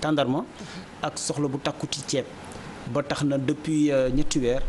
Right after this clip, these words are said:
dañu jëloon def li ñuy wax xam ne ni stock de sécurité pour, euh, koor gi.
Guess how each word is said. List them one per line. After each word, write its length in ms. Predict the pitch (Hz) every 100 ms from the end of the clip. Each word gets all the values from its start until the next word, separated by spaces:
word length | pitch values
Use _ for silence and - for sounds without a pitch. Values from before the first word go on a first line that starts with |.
| - -
dañu 240 | 127 139
jëloon 280 | 135 131 131 123
def 160 | 131
li 100 | 127
ñuy 120 | 127
wax 140 | 131 -
xam 140 | 120 120
ne 100 | 123
ni 180 | 135
stock 260 | - - 127 113
de 120 | 131 -
sécurité 580 | - 139 - 113 110 - - 190 - - -
pour, 140 | 127
euh, 180 | 123 120 -
koor 180 | 123
gi. 140 | -